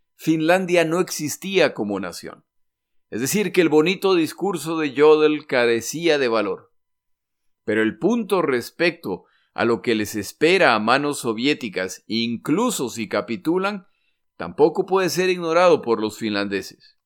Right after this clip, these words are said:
En el frente norte en el cual participan los finlandeses,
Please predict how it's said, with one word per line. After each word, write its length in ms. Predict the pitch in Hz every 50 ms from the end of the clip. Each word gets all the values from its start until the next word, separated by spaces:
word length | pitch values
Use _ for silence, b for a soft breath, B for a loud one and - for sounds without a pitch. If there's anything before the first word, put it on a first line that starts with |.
| _ _ _ _ _ _ _ _ _ _ _ _ _ _ _ _ _ _ _ _ _ _ _ _ -
En 120 | 98 104
el 100 | 107 104
frente 380 | - 170 180 190 180 - 175 160
norte 380 | 160 175 196 190 175 - 135
en 100 | 110 104 104
el 120 | 107 104
cual 180 | - 156 156 156
participan 580 | 156 151 127 107 110 101 123 - - 147 135
los 120 | 127 117 113
finlandeses, 720 | 120 117 110 110 113 113 147 165 156 165 175 165 - b